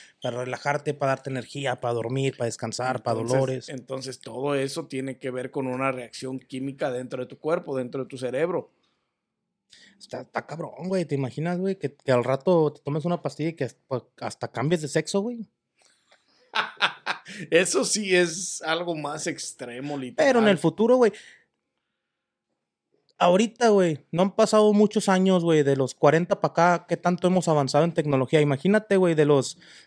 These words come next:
Speaker 1: dos mil treinta a los dos mil sesenta, ¿qué va a haber, güey?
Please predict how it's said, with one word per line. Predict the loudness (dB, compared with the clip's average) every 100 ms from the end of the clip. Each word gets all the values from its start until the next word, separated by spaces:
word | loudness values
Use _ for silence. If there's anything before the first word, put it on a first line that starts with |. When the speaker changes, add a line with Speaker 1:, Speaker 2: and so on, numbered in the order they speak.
| _
Speaker 1:
dos | 2 4
mil | 4 2
treinta | 6 6 6 4 4
a | 4
los | 4
dos | 4 2
mil | 0
sesenta, | 0 -2 0 0 2
¿qué | 2
va | 4
a |
haber, | 4 2 0
güey? | 0 0